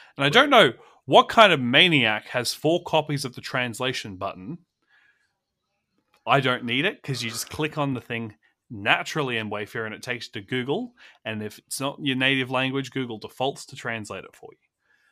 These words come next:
Speaker 1: So, just saying, it's not a
Speaker 2: Well,
Speaker 1: needed
Speaker 2: I've been
Speaker 1: tool in my eyes.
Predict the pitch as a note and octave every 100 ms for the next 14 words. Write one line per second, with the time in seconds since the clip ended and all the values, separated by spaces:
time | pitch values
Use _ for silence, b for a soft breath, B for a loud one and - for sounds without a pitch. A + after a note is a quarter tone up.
0 | _ - - G#2+ G2 F#2+ F#2 _ _ _
1 | _ _ _ _ _ _ - - F3+ F#3+
2 | D3 D3 D3+ B B B B B - -
3 | C#3 B2 C3 D3+ C#3+ C#3 E3+ C3+ A#2 A2+
4 | G#2 F2 F#2 -